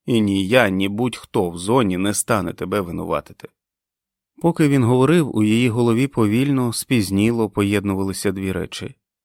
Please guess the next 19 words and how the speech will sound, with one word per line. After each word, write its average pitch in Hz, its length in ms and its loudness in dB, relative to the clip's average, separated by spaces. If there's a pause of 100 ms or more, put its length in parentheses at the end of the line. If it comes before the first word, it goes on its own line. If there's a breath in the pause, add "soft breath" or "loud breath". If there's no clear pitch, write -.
(100)
Усередині 127 680 2
залишилося 110 760 0
тільки 107 520 -2
троє 110 320 -2
людей, 120 480 -6 (360)
просто 107 340 -6
чудо. - 440 -10 (1040)
Матінка 139 580 -2
Ебігейл, 92 680 -4 (200)
вона 117 480 0
повернулася. 113 920 -2 (320)
О, 104 420 0
і 117 180 0
вона 113 300 2
в 107 60 -2
жахливому 127 600 -2
стані. 87 500 -6 (640)
Чудо 165 420 -6
потрібне. 90 580 -8